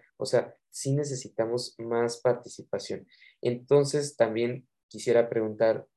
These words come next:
¿cuál es el futuro de la sociedad ante la llegada como de estas visiones plurales?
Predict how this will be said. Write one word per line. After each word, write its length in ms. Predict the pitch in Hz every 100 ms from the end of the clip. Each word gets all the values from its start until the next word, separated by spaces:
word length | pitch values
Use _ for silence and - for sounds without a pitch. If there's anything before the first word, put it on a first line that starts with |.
| _ -
¿cuál 260 | 135 127
es 140 | 131 135
el 120 | 117
futuro 640 | - - 117 110 113 - _ _ _ -
de 140 | 123
la 120 | 123
sociedad 640 | 120 107 - 107 107 110 - _ _ _ _
ante 640 | 117 113 110 123 113 110 _ _ _ -
la 360 | 110 107 104 -
llegada 640 | 113 101 110 107 110 110
como 320 | - 110 98 98
de 120 | 104
estas 560 | 104 - 107 - - _ _ _ -
visiones 600 | 104 - 117 113 110 -
plurales? 800 | 107 104 107 104 107 107 -